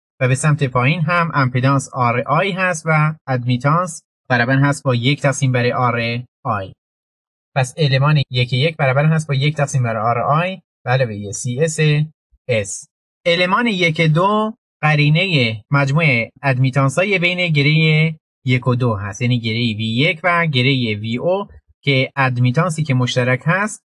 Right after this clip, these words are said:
ادمیتانس خازن سی اس هست که ادمیتانس برابر هست با سی اس اس که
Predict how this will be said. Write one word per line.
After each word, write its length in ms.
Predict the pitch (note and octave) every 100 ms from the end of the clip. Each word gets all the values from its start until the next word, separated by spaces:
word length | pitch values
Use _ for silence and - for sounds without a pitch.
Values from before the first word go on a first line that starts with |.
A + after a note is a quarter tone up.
| -
ادمیتانس 520 | C3+ B2+ C3 E3 D#3+
خازن 680 | E3 C#3 B2+ D3+ D#3+ D#3+ E3 - _ _ _ -
سی 480 | - C#3 A#2 A#2 -
اس 300 | C#3+ B2 -
هست 380 | A2 F#2+ - -
که 440 | A#2 A2+ A2 G#2 -
ادمیتانس 600 | B2+ A#2+ A#2 C3 C#3+ D#3
برابر 320 | C#3+ A#2+ B2 C3+
هست 300 | B2+ B2 -
با 140 | A2
سی 300 | - B2+ A2
اس 240 | A#2+ - A#2
اس 420 | D#3+ F#3 G#3 - _ _ _
که 340 | C3 A#2+ A#2